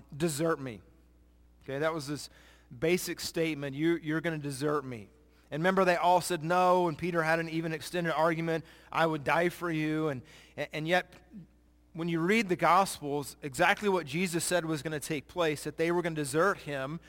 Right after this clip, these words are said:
when they came and arrested Jesus and took him off for trial, where did all the disciples go?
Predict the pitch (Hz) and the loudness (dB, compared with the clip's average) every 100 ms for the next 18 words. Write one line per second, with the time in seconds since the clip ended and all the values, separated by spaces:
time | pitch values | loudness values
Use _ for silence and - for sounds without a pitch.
0 | - - - 160 160 156 185 196 196 180 | -20 -20 -14 -6 -4 -2 0 0 2 2
1 | 165 180 170 - 165 131 175 190 147 147 | 4 4 2 -2 -4 -2 0 0 -2 -6
2 | - 151 180 170 156 156 170 - 143 - | -6 -6 -4 -4 -2 2 2 2 -8 -2
3 | 175 175 143 139 175 - - - - 147 | 2 4 4 2 -2 -6 -20 -20 -18 -2
4 | 165 185 180 170 170 165 156 - 175 160 | 6 6 6 6 4 4 -2 -2 2 2
5 | 156 143 196 196 135 | 0 -4 2 2 2